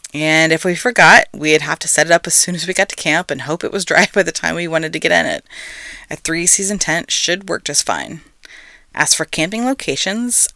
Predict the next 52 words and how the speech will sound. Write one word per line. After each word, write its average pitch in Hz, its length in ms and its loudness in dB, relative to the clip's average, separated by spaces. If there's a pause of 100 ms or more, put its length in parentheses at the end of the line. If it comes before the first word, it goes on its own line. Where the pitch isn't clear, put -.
(140)
uh, - 80 4
for 453 160 2
the 427 80 6
most 320 220 6
part, 233 320 6
there 226 280 8
are 185 200 6
very 185 240 6
few, 190 180 -2
like, 170 160 -4 (160)
designated 147 640 2
campsites. - 720 -6 (500)
Even 220 300 2
there, 247 180 4
if - 180 -4
there 180 200 2
is 151 100 2
a 143 60 -2
designated 180 640 0
campsite, - 560 -4
you - 80 -8
may 151 160 -2
not 156 260 0
want 165 280 0
to 208 100 -2
stay 202 260 4
at 196 140 2
them 196 180 -2
due 160 160 -4
to - 180 -8
where 139 120 0
your 135 120 -2
mileage 185 400 -2
puts - 220 -6
you, 185 160 -4
so - 460 2
stealthing 156 440 0
is 151 120 -2
always 147 240 0
an 151 80 -2
option. 151 480 -4 (760)
Except - 440 6
in 214 120 -2
areas 180 400 8
you 175 80 -2
traverse 160 640 2
owned 147 220 -2
by 139 100 2
the 135 80 -4
U 131 80 -4
S 131 160 0
military 226 800 -2